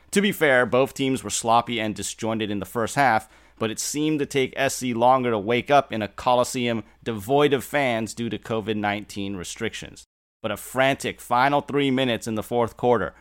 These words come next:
featuring two Kedon Slovis T D passes, both on fourth downs, delivered a miracle win for the Trojans. Frosty, how much of U S C's struggles were the early start time,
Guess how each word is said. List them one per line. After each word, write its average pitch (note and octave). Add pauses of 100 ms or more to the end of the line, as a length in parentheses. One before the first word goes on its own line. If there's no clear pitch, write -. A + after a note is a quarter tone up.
(140)
featuring A#2+
two C3 (240)
Kedon C3+
Slovis A#2
T B2
D A#2
passes, A2+
both E3
on G#2+
fourth A#2+
downs, A2 (340)
delivered B2
a A#2
miracle B2+
win A2
for G#2
the A2
Trojans. B2+ (400)
Frosty, C#3+
how D3
much E3
of C#3
U C#3+
S C#3
C's C3+
struggles A#2+
were G#2+
the F#2+
early G2+
start F3
time, E3+